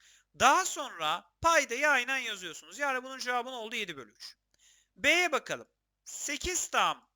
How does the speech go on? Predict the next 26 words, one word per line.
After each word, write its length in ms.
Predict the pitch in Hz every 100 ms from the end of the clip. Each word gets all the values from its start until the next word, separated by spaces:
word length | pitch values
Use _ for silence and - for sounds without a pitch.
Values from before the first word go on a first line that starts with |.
| _
üç 400 | 247 311 302 -
bölü 320 | 233 220 233 240
dört. 500 | 214 160 110 - - _ _
Sekiz 520 | - - 254 311 269
tam 220 | - 170
üç 220 | 277 - 202
bölü 220 | 226 220
dört. 280 | 143 107 _ _ _ _ _ _
Aşağıya 580 | - 277 - 311 285 262
renkli 340 | 302 294 294
kalemimle 460 | - 285 277 269 277
ne 60 |
yazıyorum? 420 | 285 262 226 254 277
Çarpı. 520 | - 226 160 - - _ _ _ -
Yukarıya 440 | 208 - 285 320
ne 80 | 320
yazıyorum? 520 | 285 247 240 233 285 302 _ _ -
Artı. 480 | 202 185 - 107 _ _ _ _ _ _
Eşittir 480 | - 285 339 339 285
dedim 240 | 233 214 190
arkadaşlar. 560 | 175 180 156 - 170
Payda 340 | - 330 302 262
zaten 360 | 302 285 285
aynı 260 | 285 233 180
hep. 240 | 135 -
Dörttü. 460 | 202 190 - 117